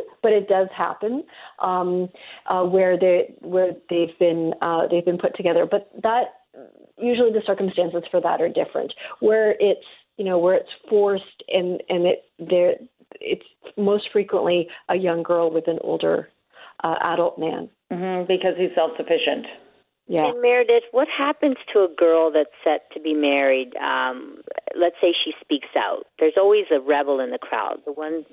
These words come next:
Speaker 3: you know, the ones that are willing to go against societal norms to get, to get heard. Like, I, I feel like I would be <laughs> that person.
Speaker 2: Mm, yes, you would.
Speaker 3: I would, right? And I, so what would happen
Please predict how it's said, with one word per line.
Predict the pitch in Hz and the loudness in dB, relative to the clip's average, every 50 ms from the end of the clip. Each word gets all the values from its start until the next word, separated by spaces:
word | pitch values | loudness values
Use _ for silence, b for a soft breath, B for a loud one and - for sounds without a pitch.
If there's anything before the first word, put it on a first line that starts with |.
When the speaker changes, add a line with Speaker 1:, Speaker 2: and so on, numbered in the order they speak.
| - - - | -18 -12 -6
Speaker 3:
you | - 190 | -2 0
know, | 180 160 | 2 4
the | 147 160 | 4 4
ones | 160 160 170 170 175 175 | 4 4 2 2 2 2
that | 170 165 | 4 4
are | 160 151 | 4 4
willing | 143 156 156 151 151 151 147 143 - - | 4 2 4 4 2 0 0 -2 -4 -6
to | 156 | -4
go | 143 - 151 147 | 0 2 2 2
against | 147 143 147 147 139 139 - | 2 2 0 -2 -2 -4 -8
societal | - 143 - 143 135 135 135 135 135 | -12 -8 -4 -2 0 0 0 0 -2
norms | 139 135 135 135 135 135 127 123 - - | -4 -2 -2 -2 -2 -2 -4 -6 -8 -6
to | - | -6
get, | 135 - 135 127 127 - - | -2 0 0 0 -2 -4 -8
to | - - _ _ _ _ - - 156 | -14 -16 _ _ _ _ -8 -6 -2
get | 147 156 139 - | 0 0 0 -2
heard. | - - - - 135 120 120 113 120 - | -4 -6 -2 0 2 2 0 -2 -4 -4
Like, | - 147 143 - | -2 -2 0 0
I, | 160 170 160 - 175 | 0 0 0 -2 -2
I | 165 - | -2 0
feel | - 226 220 | 2 4 4
like | 220 202 - - | 4 2 0 -2
I | 165 147 160 160 | -2 0 0 2
would | 151 147 139 | 2 0 -2
be | - 139 139 - - | -4 -10 -8 -8 -4
<laughs> | - | -4
that | 185 170 - - - | -4 -4 -6 -6 -2
person. | - 247 220 - - - - - - 190 247 247 | 0 0 0 0 -2 -12 -14 -8 -4 -4 -4 -4
Speaker 2:
Mm, | 170 170 160 156 - - | -4 -8 -8 -6 -2 0
yes, | 185 202 226 226 226 - | 0 2 0 0 0 0
you | 262 269 262 | 2 2 2
would. | 254 269 240 196 165 - - - - _ _ _ _ _ _ B B B B | 4 2 2 2 0 -2 -6 -14 -20 _ _ _ _ _ _ B B B B
Speaker 3:
I | - 185 196 | 0 2 4
would, | 202 190 220 220 180 156 - | 4 6 6 6 4 4 2
right? | 151 156 160 190 226 269 - - | 2 2 4 4 2 2 0 0
And | - 220 214 - | -2 -2 -2 -4
I, | - - - - - 247 240 - | -6 -6 -4 0 2 2 2 4
so | - - | 4 2
what | 523 247 220 - 320 349 | 4 4 2 2 4 4
would | 427 403 294 | 4 2 2
happen | - 262 277 277 - 233 220 | 0 -2 -2 -2 -2 -4 -4